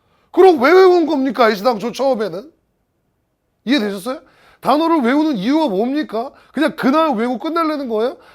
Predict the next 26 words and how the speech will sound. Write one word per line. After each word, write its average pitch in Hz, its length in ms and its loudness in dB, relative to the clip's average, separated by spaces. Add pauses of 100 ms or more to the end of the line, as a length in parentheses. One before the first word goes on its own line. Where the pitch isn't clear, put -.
나중에 254 420 0
사전을 330 560 -2
안 196 320 -4
찾으려고 339 800 -2
외우는 254 380 -2
거 254 80 2
아니냐고요. 147 580 -4 (2250)
굉장히 202 760 -10
특이한 196 420 -12
학습법인 147 480 -12
겁니다. 90 420 -20 (640)
당연히 226 280 -4
그렇게 196 300 -8
하루에 240 380 -4 (320)
굉장히 294 480 -2
많은 180 260 -4
단어를 175 320 -8
외우고 165 440 -8 (180)
그날 214 280 -4
다 170 160 -8
잊어버리는 175 460 -4
게 170 80 -8
왜 135 160 -6
시작이 165 320 -6
됐냐? 110 420 -14 (600)
저는 202 580 -8